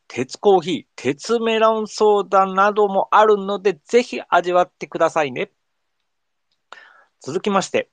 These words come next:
トリッキーダイスの安里がお送りするメンタルダイブ型カードゲームがAmazonで好評販売中。その名もルーラー。企業買収をテーマにした世界観。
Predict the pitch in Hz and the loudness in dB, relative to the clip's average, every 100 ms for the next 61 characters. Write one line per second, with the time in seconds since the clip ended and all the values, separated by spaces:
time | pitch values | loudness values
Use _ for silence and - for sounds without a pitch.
0 | _ - - _ - 170 220 - 269 269 | _ -20 -20 _ -6 -4 -6 -6 0 4
1 | 247 - 185 165 - 160 196 214 - 123 | 2 2 -2 -2 -2 -2 4 4 4 -2
2 | - 95 - - - _ 110 180 208 214 | -4 -12 -12 -16 -18 _ -8 -6 -2 0
3 | 220 190 190 175 170 165 156 - 160 147 | 2 2 0 0 -2 0 -2 2 2 2
4 | 151 156 143 135 170 - 160 208 190 147 | -2 0 -2 0 0 2 2 4 2 0
5 | 117 98 - - 196 233 240 214 196 175 | -4 -6 -10 -6 -4 0 0 2 2 2
6 | 170 151 156 139 127 _ - - - 139 | 0 0 -6 -6 -8 _ -20 -20 -4 0
7 | 180 190 180 190 147 123 202 214 110 - | 2 4 4 4 2 2 4 4 2 0
8 | - _ _ - - - - 165 170 151 | -8 _ _ -20 -20 -14 -2 4 6 6
9 | 165 151 190 214 - 165 139 117 101 95 | 2 2 4 4 4 0 2 0 -2 -8
10 | - - 214 - 113 | -8 -2 0 0 -4